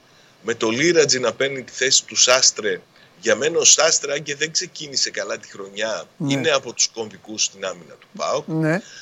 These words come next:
Speaker 1: Πιθανότατα ο Νάσμπερκ θα είναι αντί του Κουλιεράκη στο πλευρό του Κετζιόρα. Και αυτός που θα μείνει μόνο στην άμυνα θα είναι σταθερός, θα είναι ο Ράφα Σοάρες στο αριστερό άκρο. Αλλά πήρε και Τσαούσι, έχει πάντοτε και τον Βιερίνια ως εναλλακτική στα δύο άκρα.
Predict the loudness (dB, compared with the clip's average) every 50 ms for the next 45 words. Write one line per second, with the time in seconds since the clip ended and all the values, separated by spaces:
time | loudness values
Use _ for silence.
0 | -20 _ _ -10 0 0 2 2 2 2 2 2 2 4 4 2 2 2 4 6
1 | 6 6 6 6 4 2 0 -2 -2 -4 -4 -2 0 0 0 -2 -4 -4 -4 -4
2 | -6 -10 _ -4 -2 -2 -2 -2 -6 -8 -8 -8 -10 -8 -8 -8 -8 -10 -10 -10
3 | -8 -4 -2 0 2 4 4 4 4 2 -4 -12 -16 -18 -16 -10 -6 -6 -6 -4
4 | -4 -4 -4 -4 -4 -6 -8 -8 -10 -10 -10 -10 -10 -8 -8 -8 -8 -8 -10 -10
5 | -10 -6 -4 -4 -2 0 2 2 4 2 2 0 -2 -10 _ _ -20 _ _ _
6 | -2 -2 -2 0 0 0 0 0 0 4 4 4 4 4 0 -2 -2 -2 -2 -2
7 | -2 -2 2 4 4 4 2 0 -4 -6 -4 -6 -4 2 2 2 2 2 -2 -4
8 | -2 -2 -2 -2 -4 -8 -4 -2 0 0 0 2 2 2 2 2 0 -6 -16 _
9 | _ _ _ 0 4 4 4 4 4 4 2 2 2 2 2 0 0 -2 -2 -2
10 | 0 2 4 2 2 4 4 4 6 6 6 4 4 2 2 0 0 0 0 -2
11 | -2 -2 -2 -2 0 0 2 4 6 6 6 4 2 0 -2 -2 0 0 -2 -4
12 | -6 _ _ -20 -20 -20 -20 _ _ _ _ _ -4 -4 -2 0 -2 0 2 2
13 | 2 4 6 8 8 8 6 6 6 6 6 6 4 2 -2 -6 0 2 4 4
14 | 4 2 0 -2 -2 -2 0 -4 -2 -4 -6 -6 -6 -8 -4 -2 -2 0 0 -2
15 | -2 -2 -2 -2 -4 -4 -2 -2 2 2 2 2 2 -2 -2 -4 -4 -6 -6 -10
16 | -20 _ -6 -4 -2 -2 -2 -2 -4 -4 -4 0 0 0 0 0 0 0 0 0
17 | -2